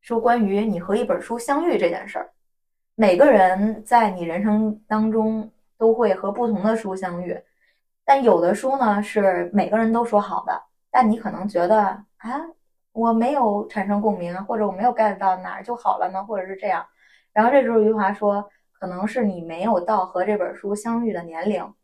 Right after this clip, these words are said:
但是可能你再过一段时间，你再去看它的时候，你可能就能与它相遇了。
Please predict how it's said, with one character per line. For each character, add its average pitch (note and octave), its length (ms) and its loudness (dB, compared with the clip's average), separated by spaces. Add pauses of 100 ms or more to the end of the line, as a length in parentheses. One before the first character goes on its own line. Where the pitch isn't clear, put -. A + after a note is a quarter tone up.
(120)
但 B3+ 120 6
是 B3+ 160 0
可 A3 160 -2
能 G#3 200 0
你 G3 160 0
再 G3 460 6
过 C4+ 260 4
一 G3+ 80 2
段 F3 200 2
时 E3+ 200 -8
间， F3 240 -4
你 E3+ 80 -10
再 C4+ 320 6
去 - 160 -10
看 F3+ 200 -4
它 F#3 140 -8
的 F3 100 -6
时 E3+ 140 -14
候， D#3+ 180 -10 (120)
你 A3+ 80 -6
可 - 200 -20
能 D3+ 200 -14
就 C#4 160 -2
能 G#3+ 240 -4
与 - 40 -8
它 - 200 -10
相 D#4+ 260 -12
遇 - 40 -18
了。 - 220 -12